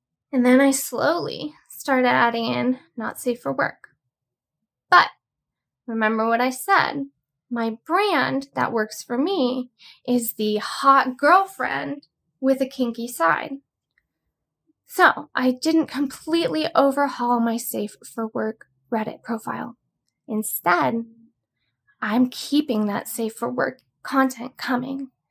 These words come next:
because it's showing the buyers my personality, who I am, my hobbies, and that I'm not just a promo account. I also happen to be a person, which obviously,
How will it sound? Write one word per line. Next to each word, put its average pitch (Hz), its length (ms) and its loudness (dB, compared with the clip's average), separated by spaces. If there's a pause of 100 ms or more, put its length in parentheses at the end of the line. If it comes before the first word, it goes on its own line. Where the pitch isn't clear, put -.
(220)
because 247 260 4
it's - 260 -6
showing 302 420 4
the 254 60 0
buyers 269 640 0
my 277 260 2
personality, - 800 -8
who 359 140 -2
I - 160 0
am, 214 360 -2
my 320 220 0
hobbies, 247 720 -4 (300)
and 277 320 0
that 330 300 4 (580)
I'm 320 220 -2
not 339 300 0 (380)
just 311 420 -4 (180)
a 294 80 -6
promo 302 540 0
account. 311 460 -4 (240)
I 285 200 -6
also 294 500 0 (420)
happen 277 500 2
to 330 100 -8
be 330 100 -2
a 339 60 -6
person, 302 600 -4 (500)
which 277 320 0
obviously, 311 880 2